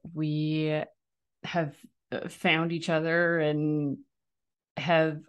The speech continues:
are open enough to speak about these things and, um,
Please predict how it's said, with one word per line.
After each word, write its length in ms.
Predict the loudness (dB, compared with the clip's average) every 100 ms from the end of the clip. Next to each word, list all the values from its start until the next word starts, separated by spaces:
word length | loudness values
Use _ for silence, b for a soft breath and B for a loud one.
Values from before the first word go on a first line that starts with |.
| 0
are 400 | 2 4 2 0
open 300 | 0 0 2
enough 320 | 2 2 0 -2
to 100 | -8
speak 340 | -2 4 4
about 300 | 6 4 4
these 280 | 2 -2 -2
things 580 | 2 4 4 2 0 -2
and, 680 | -4 0 0 0 0 0 -2 B B B B B B _ -2
um, 760 | 0 2 0 -4 -6 -8 -8